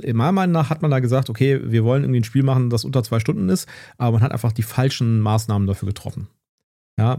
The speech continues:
ich glaube, dass man das Spiel retten kann, <laughs> sag ich mal. Ich glaube, man kann das durch Hausregeln, äh, so anpassen, dass es funktioniert. Aber so, wie es aus der Kiste kommt, kann ich dem nicht zustimmen. Das ist leider,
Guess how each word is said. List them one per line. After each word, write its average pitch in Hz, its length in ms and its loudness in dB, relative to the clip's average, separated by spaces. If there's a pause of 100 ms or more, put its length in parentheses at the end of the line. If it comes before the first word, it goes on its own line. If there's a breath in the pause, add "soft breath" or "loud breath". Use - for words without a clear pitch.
ich 117 120 0
glaube, 196 240 2
dass 185 120 0
man 170 100 0
das 151 80 2
Spiel 147 200 0
retten 127 220 0
kann, 302 280 0
<laughs> - 40 -16
sag - 160 -2
ich - 120 -2
mal. 240 200 0
Ich - 80 -4
glaube, 180 260 2
man 151 120 2
kann 156 140 -4
das 151 100 0
durch - 160 -4
Hausregeln, 170 580 0 (400 loud breath)
äh, 127 240 2
so 139 160 0
anpassen, 156 480 0
dass 123 140 0
es - 60 -12
funktioniert. 135 520 0 (380 loud breath)
Aber 113 260 2
so, 127 240 2
wie 202 40 2
es 185 100 -2
aus - 140 -6
der 120 120 2
Kiste - 300 -4
kommt, 143 380 0 (600)
kann 127 140 0
ich 127 140 2
dem 120 180 4
nicht 123 260 0
zustimmen. 120 440 0
Das 113 200 2
ist - 220 -6
leider, 127 680 2